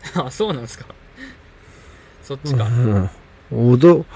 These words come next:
Speaker 2: 驚くべき書くことのなさだった。
Speaker 1: <laughs> いや、あの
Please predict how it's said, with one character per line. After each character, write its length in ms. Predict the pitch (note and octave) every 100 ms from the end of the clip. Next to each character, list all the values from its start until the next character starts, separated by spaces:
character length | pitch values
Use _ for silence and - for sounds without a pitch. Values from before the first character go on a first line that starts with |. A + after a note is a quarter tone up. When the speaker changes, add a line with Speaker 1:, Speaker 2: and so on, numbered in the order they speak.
| - - - -
Speaker 2:
驚 480 | C3+ C#3+ G3 G#3+ G#3+
く 240 | - A3
べ 160 | F3+ G#3
き 160 | G#3
書 200 | G3+ G#3
く 140 | - -
こ 100 | D#3
と 140 | A#2
の 60 | G2+
な 160 | G#2
さ 120 | G2+ F2+
だ 60 |
っ 60 | F2 -
た。 100 | G2 - - - F#3+ - - - -
Speaker 1:
<laughs> 720 | - D4 - - - - -
い 60 | B2
や、 180 | B2+
あ 40 | B2
の 680 | B2 B2 A#2+ A#2 A#2+ A#2+